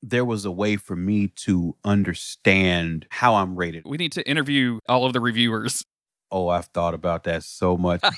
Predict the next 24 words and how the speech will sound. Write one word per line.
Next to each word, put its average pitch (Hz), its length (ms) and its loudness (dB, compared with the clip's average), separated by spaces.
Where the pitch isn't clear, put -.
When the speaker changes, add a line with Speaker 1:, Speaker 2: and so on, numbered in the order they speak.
Speaker 1:
<laughs> - 460 -14
For 147 120 8
years, 165 420 12
I've 147 160 12
thought 139 220 12
about, 123 260 10
"Oh, 135 140 12
if 113 100 8
I 135 80 10
could 131 140 4
just 113 200 4
review 101 400 10
the 110 100 8
reviews," 90 720 8
right? 104 360 8
Like 104 300 10
Speaker 2:
<laughs> - 100 -8
Yeah, 185 460 6
absolutely. 220 760 -2
<laughs> - 60 -2
Let's 220 260 -2
get 233 180 -2
it. - 160 -2
<laughs> - 720 0